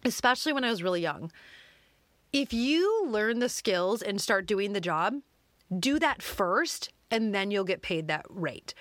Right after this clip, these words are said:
I was always like, "Well, no, hey, I wanna do this, so pay me that, and then I'll do it." No, no, no, it doesn't work like that, right? <laughs> You gotta earn the skills. Okay, I'm going to recommend a book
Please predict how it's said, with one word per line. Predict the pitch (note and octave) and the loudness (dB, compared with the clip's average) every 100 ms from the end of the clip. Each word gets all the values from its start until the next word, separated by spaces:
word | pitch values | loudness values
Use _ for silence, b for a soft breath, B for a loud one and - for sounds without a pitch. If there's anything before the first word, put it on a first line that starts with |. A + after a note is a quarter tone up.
| B B | B B
I | - | 0
was | E4 F#4 | 2 2
always | D#4+ D4 C#4 | 0 0 0
like, | G#3+ F#3+ E3+ - | 0 0 -2 -2
"Well, | F#3 F3 | 0 0
no, | F3+ E3 C3 C#3 - _ | 0 -4 -6 -12 -20 _
hey, | - G3+ D3 G#2+ - _ _ - | -2 0 0 -6 -16 _ _ -4
I | E3 | 0
wanna | F3 F#3 E3 | 2 0 0
do | G3 F#3+ | 0 2
this, | C#3 | -2
so | - D#3+ | -4 -4
pay | D3+ G#3+ | -2 -2
me | F3+ | -2
that, | D3+ D3 | -2 -4
and | E3+ | -2
then | F3+ | -2
I'll | F3 | 0
do | A3 G#3+ | 2 0
it." | - - | -2 -4
No, | A#3+ B3 | 0 2
no, | B3 | 2
no, | A#3 G#3 | 2 2
it | F3+ | 2
doesn't | A3 C4 C#4 | 4 6 6
work | C4+ C#4+ - | 8 8 6
like | A#3 G3 | 0 2
that, | F#3+ E3+ A#3+ | 0 0 2
right? | A#3 C4+ D#4+ | 4 4 6
<laughs> | |
You | D#4+ - | 4 4
gotta | E4 D#4 C#4 - | 4 4 4 0
earn | B3 B3+ C4 | 0 0 0
the | A#3+ | -2
skills. | - - C#4 - - - B B B B B B B | -4 0 0 0 -8 -14 B B B B B B B
Okay, | C4 - _ _ _ - - | 0 -2 _ _ _ -18 -2
I'm | A3 G#3+ | 0 2
going | G#3 A3 C#4+ | 4 4 4
to | A#4+ A#4+ | 0 4
recommend | D#4+ D#4+ F#4+ F#3 D#3+ D#3 G#3+ - - - | 4 4 0 2 2 0 -4 -6 -6 0
a | C4 | 0
book | F3 F#3 D#4 - | 2 2 0 -8